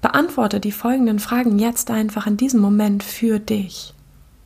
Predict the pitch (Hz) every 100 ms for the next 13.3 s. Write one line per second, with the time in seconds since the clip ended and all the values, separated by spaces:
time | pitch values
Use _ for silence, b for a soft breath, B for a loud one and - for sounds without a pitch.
0 | _ _ _ _ - _ b b b b
1 | b b 190 208 262 285 - 240 208 190
2 | 185 196 208 - - 202 190 196 185 -
3 | 208 196 - - - - - _ - -
4 | - - _ - - _ - - - -
5 | 185 185 240 233 226 208 - - 233 -
6 | 208 196 196 196 208 190 196 185 190 B
7 | B B B B B B B - - -
8 | 214 202 - - 277 240 - 208 202 -
9 | 233 294 294 220 214 - 202 202 202 -
10 | - - - - - - - - - -
11 | - - - - - - - 226 226 214
12 | 214 208 214 202 196 185 180 214 240 -
13 | 202 190